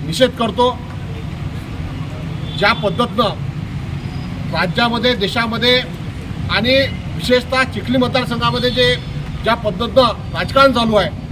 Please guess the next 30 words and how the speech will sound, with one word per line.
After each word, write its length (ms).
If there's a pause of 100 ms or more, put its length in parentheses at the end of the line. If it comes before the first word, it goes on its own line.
(240)
द्वेषभावनेचं 560
राजकारण 340
चालू 180
आहे, 460
त्याचासुद्धा 440
आम्ही 140
या 60
ठिकाणी 200
निषेध 160
करतो. 380 (440)
आणि 260
आज 280
या 60
ठिकाणी 280
जळगाव 280
जामोद 220
तालुका 240
काँग्रेस 220
कमिटीच्या 260
वतीनं 380 (420)
आम्ही 200
या 80
ठिकाणी 280
एसडीओच्या 480
माध्यमातून 640 (400)
या 100
ठिकाणी 420
निवेदन 340
दिलेलं 280
आहे 140